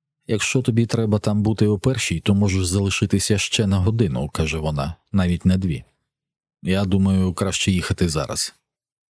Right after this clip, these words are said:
«Так, може, й краще», киває Еліс,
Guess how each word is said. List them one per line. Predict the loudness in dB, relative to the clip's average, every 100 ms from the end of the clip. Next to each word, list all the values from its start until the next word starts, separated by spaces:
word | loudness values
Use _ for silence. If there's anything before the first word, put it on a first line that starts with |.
| _ _ _ _ _ _ _ _
«Так, | -4 -2 2
може, | 2 2 0
й |
краще», | 0 -2 -2 -4 -6 -8
киває | -4 -2 0 0 -2
Еліс, | -2 -4 -6